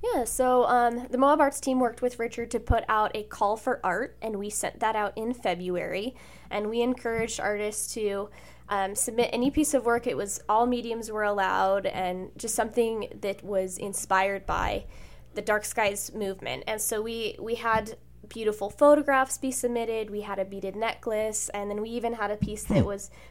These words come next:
Speaker 1: focused on the, the moths and how you know, their, their reproduction is, is
Speaker 2: Mm-hmm.
Speaker 1: based around these dark skies. So it wasn't just,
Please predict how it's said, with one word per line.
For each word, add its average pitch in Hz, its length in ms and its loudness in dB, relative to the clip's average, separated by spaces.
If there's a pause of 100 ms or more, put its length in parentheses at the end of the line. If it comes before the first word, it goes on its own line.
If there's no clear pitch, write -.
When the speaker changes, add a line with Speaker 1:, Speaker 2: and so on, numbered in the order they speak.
Speaker 1:
focused 214 380 -6
on 190 160 -2
the, 196 320 -10 (140)
the 208 220 -8
moths 214 680 4 (280)
and 214 160 -2
how 196 400 2 (520)
you 208 140 -6
know, 196 180 -2
their, 196 340 2 (140)
their 202 220 -2
reproduction 196 680 -2
is, 180 420 -6
is 110 180 4
Speaker 2:
Mm-hmm. 196 80 -2
Speaker 1:
based 185 300 -6
around 175 240 -4
these 175 220 -8
dark - 220 -8
skies. - 300 -6
So 220 100 -2
it 220 80 0
wasn't 294 280 4
just, 247 300 2